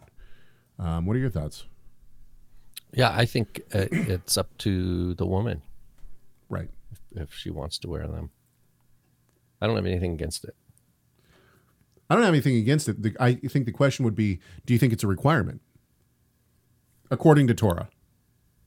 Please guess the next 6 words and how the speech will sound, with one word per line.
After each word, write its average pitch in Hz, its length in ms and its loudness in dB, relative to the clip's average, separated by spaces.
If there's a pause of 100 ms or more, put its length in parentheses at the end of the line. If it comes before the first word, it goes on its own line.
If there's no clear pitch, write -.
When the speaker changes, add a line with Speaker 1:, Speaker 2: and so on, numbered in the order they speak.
(280)
Speaker 1:
Not 127 220 0
the, 127 140 2
not 123 240 6
the 113 60 0
rabbis. 90 480 -2 (1000)
Speaker 2:
Hmm. 117 200 -2